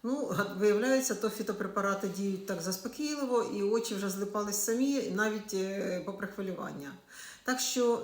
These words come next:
від душі рекомендую для підтримки нервової системи в ці складні часи: нервостабін і магній від рослина Карпат.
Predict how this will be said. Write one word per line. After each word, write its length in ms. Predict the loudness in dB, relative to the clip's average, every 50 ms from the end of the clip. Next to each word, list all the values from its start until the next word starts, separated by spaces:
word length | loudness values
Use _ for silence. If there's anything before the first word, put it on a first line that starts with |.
| 0
від 160 | -2 0 0 0
душі 320 | 0 0 2 2 2 2
рекомендую 680 | 2 2 2 0 0 0 0 2 2 2 4 4 2 2
для 160 | 0 0 -2
підтримки 540 | -2 -4 -4 -2 0 2 2 2 2 2 2
нервової 480 | 2 2 2 2 0 2 2 2 2
системи 500 | 2 0 0 -2 0 2 2 2 2 0
в 60 | -2
ці 420 | -2 -2 -2 -2 0 0 0 -2 -2
складні 420 | -4 -2 -2 -2 -2 -2 -2 -4
часи: 400 | -4 -4 -2 -2 0 0 -2 -2 -4 -8 -10 -14 -16 -16 -18 -18 -18 -18 -20 -20 _ _ -2
нервостабін 840 | -2 -2 0 0 -2 -4 -2 -2 -2 0 2 2 0 0 0 -2 -6 -8 -12 -16 -12 -8
і 320 | -4 -2 -2 0 -2 -4 -6 -8 -8
магній 500 | -6 -6 -4 -4 -6 -4 -4 -2 -2 -2
від 140 | -2 -2 -2
рослина 400 | -2 -2 -2 -2 -4 -4 -4 -4
Карпат. 480 | -4 -6 -6 -6 -6 -4 -4 -4 -4